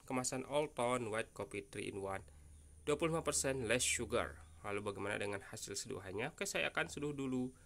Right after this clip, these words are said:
kopinya. Oke, saya seduh dulu. Oke, sudah saya seduh dari Old Town White Coffee Three in One,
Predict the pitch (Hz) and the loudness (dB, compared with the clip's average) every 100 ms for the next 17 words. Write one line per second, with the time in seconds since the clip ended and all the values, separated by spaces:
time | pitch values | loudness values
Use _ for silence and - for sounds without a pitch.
0 | - - - - - - 101 - 87 85 | -20 -20 -20 -20 -6 -2 -2 -2 -4 -4
1 | 60 - - - - - - 135 151 156 | -6 -10 -16 -18 -20 -20 0 6 8 6
2 | - 107 - 101 101 127 110 107 107 - | 2 0 0 -2 0 0 -2 -4 -8 -12
3 | - - - - - - - - - - | -20 -20 -20 -20 -20 -16 -10 -10 -12 -20
4 | - - - - - - - - - - | -20 -20 -20 -20 -20 -20 -20 -20 -20 -20
5 | - - - - - - - - - - | -20 -20 -20 -20 -20 -20 -20 -20 -18 -14
6 | - - - - - - - - - - | -14 -16 -20 -20 -20 -20 -20 -20 -20 -20
7 | - - - 127 170 208 220 - - - | -20 -20 -12 8 12 12 12 -4 -18 -20
8 | - - - - - 139 135 135 139 - | -20 -20 -20 -8 2 6 12 12 12 10
9 | 131 123 123 123 123 120 107 - 120 139 | 8 10 8 6 4 2 2 2 2 4
10 | 135 131 131 120 120 - 113 - 110 - | 6 6 8 6 2 0 -4 -2 -6 -2
11 | - 104 110 101 101 | -2 -2 0 0 0